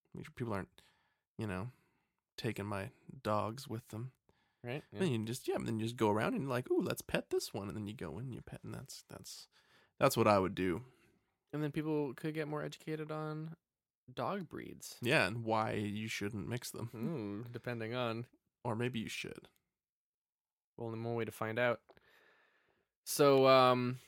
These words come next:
Speaker 2: we need to get rich enough to do this dog thing. So we have a Patreon. <laughs>
Speaker 1: We have a pa-, <laughs> we have a Patreon. I'll put a new, I'll put a new stretch goal on
Speaker 2: A new,
Speaker 1: there.
Speaker 2: a new tier
Speaker 1: Yeah.
Speaker 2: of, uh,
Speaker 1: Weird dog museum
Speaker 2: Yeah.
Speaker 1: thing.
Speaker 2: <laughs> The Mad Scientist tier.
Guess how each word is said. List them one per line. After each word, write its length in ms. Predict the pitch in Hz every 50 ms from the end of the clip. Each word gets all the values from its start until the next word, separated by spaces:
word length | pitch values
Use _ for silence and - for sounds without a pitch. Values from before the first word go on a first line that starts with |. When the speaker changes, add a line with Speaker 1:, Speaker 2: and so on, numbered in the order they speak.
| _ _ _ _ _ _ _ _ _ _ _ _ _ - - - _ _ _ _ _ _ -
Speaker 2:
we 80 | 131 131
need 80 | 135
to 80 | 131 131
get 140 | 127 131 120
rich 180 | 117 110 -
enough 320 | - 117 113 107 - - - _ _ _ _ _
to 240 | - - 120 110 104
do 180 | 95 104 104 104
this 160 | 98 98 95
dog 460 | 110 113 - 87 90 95 98 104 98
thing. 320 | - - 92 87 87 90 95
So 180 | - - 87
we 80 | 90 107
have 80 | 151
a 60 | 175 143
Patreon. 420 | - 110 131 156 - - 113 - - -
<laughs> 200 | 196 190 - -
Speaker 1:
We 60 | -
have 80 | - 120
a 40 | -
pa-, 160 | - 320 311
<laughs> 160 | - 185 208
we 80 | 202 190
have 160 | 175 175 165
a 20 | - 151
Patreon. 460 | 139 131 - 131 131 127 123 123 127
I'll 160 | 120 127 131
put 220 | - - - 151 147
a 40 |
new, 260 | 131 135 131 131 127 -
I'll 80 | 127 120
put 120 | 147 139
a 20 | 131
new 80 | 123
stretch 280 | 113 - 113 110 104 -
goal 220 | - 104 101 101 104
on 100 | 104 113 120
Speaker 2:
A 40 |
new, 60 | - 104
Speaker 1:
there. 180 | 104 107 123 -
Speaker 2:
a 80 | 143 143
new 200 | 135 139 135 127
tier 500 | - - 143 117 110 110 104 101 107 -
Speaker 1:
Yeah. 240 | - 110 104 - - - _ _ _ _ _ _ _ -
Speaker 2:
of, 280 | 117 110 110 107 107
uh, 340 | 104 101 98 95 92 90 90
Speaker 1:
Weird 340 | - 110 117 120 123 120 113 -
dog 260 | 117 113 113 113 110
museum 600 | 110 107 104 104 107 104 104 104 104 110 117 165 - - - 240 -
Speaker 2:
Yeah. 280 | - 156 151 151 127 113
Speaker 1:
thing. 360 | 113 123 117 113 113 117 127 123
Speaker 2:
<laughs> 1400 | - - 247 - - - - - - _ _ _ _ _ _ _ _ _ _ _ _ _ _ - - - - -
The 60 | -
Mad 240 | 127 135 135 135 127
Scientist 500 | - 135 120 113 110 107 98 104 - -
tier. 220 | - 113 104 131